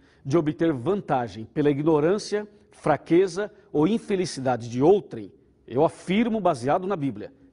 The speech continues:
é pecado. Este mandamento envolve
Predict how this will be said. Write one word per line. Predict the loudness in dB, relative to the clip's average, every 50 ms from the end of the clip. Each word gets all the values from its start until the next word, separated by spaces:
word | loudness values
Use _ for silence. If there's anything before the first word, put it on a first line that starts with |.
| _
é | -12 -12
pecado. | -6 -2 -2 -2 0 0 -4 -6 -6 -10 -18 -20 _ _ _ _ _ _ _ _ _ _ _ _ _ _ _ _ _ _ _ _ _ _ _ _ -20 -20 -20 -20 -8 0 2
Este | 2 2 2 2 -2
mandamento | -2 -2 -2 -2 -2 -2 -4 -6 -12 -20 -20 _ -20 _ _ _ _ _ _ 2
envolve | 2 2 4 2 2 2 0 -6 -14 -20